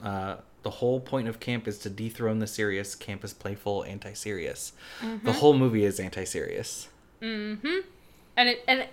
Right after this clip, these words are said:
Speaker 2: and it, c-, well, it is, and it could have stood to be more so.
Speaker 1: Oh, yeah. Well, 'cause, like, there are some stakes.
Speaker 2: And, like, stakes don't necessarily make something
Speaker 1: True.
Speaker 2: unseri-, or make something serious, but it's, it's about the, the treatment and the performance of it.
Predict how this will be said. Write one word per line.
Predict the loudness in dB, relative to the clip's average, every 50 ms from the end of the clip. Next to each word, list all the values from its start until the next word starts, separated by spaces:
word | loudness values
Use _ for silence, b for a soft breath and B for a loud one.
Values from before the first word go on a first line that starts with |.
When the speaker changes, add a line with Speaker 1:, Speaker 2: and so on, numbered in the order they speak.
| 0 2
Speaker 2:
and | 4 4
it, | 4 2 -2 -6
c-, | -8 -8 -10 B B B B B B B 2
well, | 4 4 4 2 0 -6 -18 -20 -20 -20 -20 -20 -20 -12 -6 0
it | 2 4
is, | 6 8 8 8 6 6 2 -4 -8 -6 -4
and | -4 -4
it | -2
could | 2 2 2
have | 4 4
stood | 2 0 0 -4 -2 0 0 2 2 0
to | -2 -2
be | 0 0
more | 0 2 2 2 2
so. | 2 0 -2 -4 -6 -8 -4 2 6
Speaker 1:
Oh, | 8 8 8 6 4
yeah. | 2 2 2 2 2
Well, | 2 6
'cause, | 8 8 8 8 8
like, | 6 4 4 0 0 4
there | 6 8 8 8
are | 6
some | 4 2 2 4 4 4 4 2
stakes. | 0 -2 -2 -4 -6 -10 -10 -10 -8 -6 -6 -6 -6 -8 -12 B B B B B B B B B B -2 2
Speaker 2:
And, | 4 6 6 6
like, | 4 2
stakes | 0 -2 2 2 2 2 2 0 -2 -2 -2 0
don't | -2 -4 -2 -4
necessarily | -6 -6 -8 -8 -8 -8 -8
make | -8 -10 -10 -10
something | -10 -6 -4 -4 -4
Speaker 1:
True. | -4 -4
Speaker 2:
unseri-, | -8 -10 -12 -4 0 2 4 4 4 4 4 2 0 0 0 0
or | 0 0 0
make | 0 -2 -2 -2
something | -2 -4 -4 -2
serious, | -2 0 0 0 0 0 -2 -2 B B B 2
but | 4 6 6 6 4
it's, | 2 0 0 -2 -6 -6 -4
it's | -4 -2 0 0
about | 2 4 4 4 2 0 -4 -8
the, | -8 -8
the | -4 -2 -2 -2
treatment | -2 -2 -2 -2 -2 -2 0 -2 -4 -4 -4 -6 -8 -6
and | -4 -4 -4
the | -4
performance | -4 -6 -6 -6 -6 -4 0 2 2 2 2 0 -2 -6 -10 -10 -10 -8
of | -8 -8 -10 -10
it. | -10 -10 -10 -12 -16